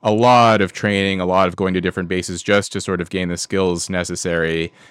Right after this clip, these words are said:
And then once I got to my duty station, it's, it's almost like anything else where I get there and they're like, "Yeah, forget everything you learned in your training. Like, here's how, <laughs> how the job's actually done."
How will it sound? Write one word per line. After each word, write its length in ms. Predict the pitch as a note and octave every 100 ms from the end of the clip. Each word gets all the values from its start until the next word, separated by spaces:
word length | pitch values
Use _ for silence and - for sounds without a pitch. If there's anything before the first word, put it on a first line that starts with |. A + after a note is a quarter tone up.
| _ -
And 140 | B2
then 80 | B2
once 160 | A#2
I 60 | A2
got 120 | G#2
to 60 | G2+
my 140 | F2+
duty 220 | F2+ G#2 F#2
station, 560 | - F2 - F2 E2+
it's, 260 | F2+ - -
it's 140 | G#2+
almost 200 | F#3 D#3+
like 140 | A2+ A2
anything 320 | F#2 F#2 F#2+
else 300 | F#2 E2 -
where 120 | F#2
I 60 | F2+
get 240 | A2 A2
there 160 | G2 F2
and 80 |
they're 100 | F#2
like, 160 | F#2 F2
"Yeah, 120 | A#2+
forget 260 | A#2 A2 G#2+
everything 320 | G2+ G2+ G2+
you 80 | F#2
learned 180 | F2+ F2+
in 60 |
your 100 | E2+
training. 540 | - C3 B2+ A2+ G#2 G2
Like, 220 | E2+ -
here's 140 | G#2
how, 200 | F#2+ F2+
<laughs> 0 |
how 180 | - B2
the 80 | F2+
job's 280 | F2+ E2+ A#2+
actually 340 | A#2+ A#2+ G#2+
done." 380 | G2+ F#2+ F#2